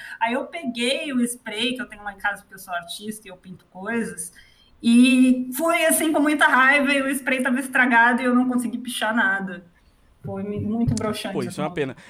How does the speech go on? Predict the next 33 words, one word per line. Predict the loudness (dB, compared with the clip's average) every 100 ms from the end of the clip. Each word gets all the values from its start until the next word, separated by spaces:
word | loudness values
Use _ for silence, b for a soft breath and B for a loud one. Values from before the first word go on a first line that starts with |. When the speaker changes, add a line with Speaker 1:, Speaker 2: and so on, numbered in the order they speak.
| B
Speaker 2:
É, | -2
mas | 0 0
realmente, | 0 0 -2 -4
assim, | -8 -8 -6
eu, | -4 -2 -2 -6 -10
por | -12
mais | -8 -8 -10
que, | -10 -10 -10
sei | -8
lá, | -6 -6
eu |
já | -8
tenha | -10 -8 -6 -6 -8 -12
assistido, | -10 -10 -8 -8 -6 -4 -2 -2 -2 -6 -10 -18 _
é, | -10 -8 -8 -10 -12 -14 -18 -20 -20 _ _ _ -12 -6
a |
série | -6 -6 -8
que | -10
eu |
esqueci | -16 -14 -10
o |
nome | -8 -10
que | -12
fala | -10 -10
disso, | -10 -16 -18 -20 b b b -14
ah, | -8 -8
aquela | -6 -6
série | -4 -4
britânica | -4 -6 -6 -6 -8 -10 -10 _ _
que | -16
todo | -10 -8
mundo | -8 -8
viu | -10 -10 -12